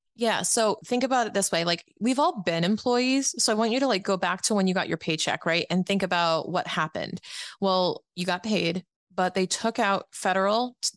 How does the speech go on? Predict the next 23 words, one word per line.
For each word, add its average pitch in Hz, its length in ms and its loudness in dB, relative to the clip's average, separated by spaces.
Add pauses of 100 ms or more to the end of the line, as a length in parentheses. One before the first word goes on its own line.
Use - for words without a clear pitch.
income 196 320 0
taxes. - 600 -4 (420)
They 190 160 -2
took 220 280 -2
out 208 200 0
state - 260 0
income 185 240 0
taxes 180 500 -2
if 180 160 -2
you're 190 120 0
one 190 120 2
of 185 80 0
the 180 120 2
lucky 180 260 0
people 185 300 -2
who's 185 240 -2
in 190 100 2
a 180 140 2
state 175 340 -2
with 170 300 0 (120)
high 185 280 -2
income 190 260 0
taxes. 175 460 -4